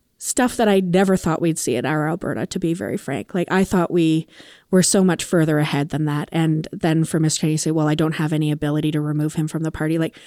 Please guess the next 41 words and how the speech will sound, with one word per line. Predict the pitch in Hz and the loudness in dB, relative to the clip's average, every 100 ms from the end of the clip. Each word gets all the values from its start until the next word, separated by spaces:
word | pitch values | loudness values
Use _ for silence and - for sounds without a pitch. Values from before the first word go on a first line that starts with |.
| - - - _ _ | -20 -20 -20 _ _
that | - 254 | 0 2
just | 254 233 | 2 2
doesn't, | 208 180 175 175 - | 2 4 4 0 -2
uh, | 165 156 | -2 -2
I, | - - 185 180 | -4 -2 -2 0
that | 214 220 | 0 0
doesn't | 226 220 196 - | 2 2 2 -2
pass | - 165 160 - - - | -2 0 0 -2 -6 -8
the | 202 170 | -2 0
nod | 156 147 151 | 2 0 -4
test | - 156 - - | -4 -4 -6 -6
for | - | -2
most | 165 151 - | 0 0 0
Albertans, | 151 156 151 156 - | -2 -2 -2 -4 -4
I | |
don't | 165 160 | -6 -6
think. | - 190 | -6 -6
So, | - 185 160 - - - - | -2 2 2 0 -10 -20 -4
um, | 190 170 160 - | 0 2 0 2
whether | 202 220 208 | 2 4 2
he's | - 202 214 | 4 4 4
saying | - 233 240 254 | 2 2 2 4
these | 247 | 2
kinds | 247 233 233 | 2 0 0
of | 226 | 0
hateful | 214 208 - 226 | 2 0 2 2
or | |
hurtful | 208 214 - 208 | 2 0 0 -2
things | - 202 202 196 | 0 0 0 0
or | - | 0
not, | 165 156 202 - | 2 2 0 0
I | 196 | 0
think | - 190 | 2 0
it | 175 | 2
definitely | 170 196 165 | 0 2 0
is | 160 | 2
showing | - 151 151 | 2 2 2
a | |
lack | 156 151 151 | 0 0 -2
of | 156 | -2
leadership. | 156 147 - - | -2 -2 -6 -10